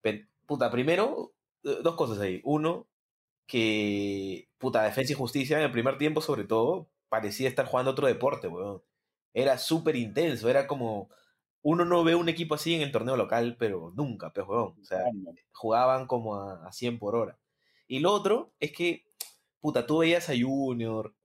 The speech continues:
Speaker 1: veías a, a Atlético Nacional, por ejemplo, ¿no?
Speaker 2: Ujú.
Speaker 1: Este,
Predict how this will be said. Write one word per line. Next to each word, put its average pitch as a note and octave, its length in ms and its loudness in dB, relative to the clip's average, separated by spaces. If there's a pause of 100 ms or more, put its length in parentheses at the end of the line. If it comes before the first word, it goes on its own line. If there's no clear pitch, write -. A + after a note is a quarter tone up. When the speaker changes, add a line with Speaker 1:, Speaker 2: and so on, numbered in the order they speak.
Speaker 1:
veías A2+ 480 2
a, F#2 840 -2 (120)
a A#1 540 -6 (380)
Atlético B2+ 400 2
Nacional, A#2 420 0
por G2 100 -4
ejemplo, G2 320 -4
¿no? F#2 100 -12
Speaker 2:
Ujú. C#3+ 420 -8
Speaker 1:
Este, G2 880 0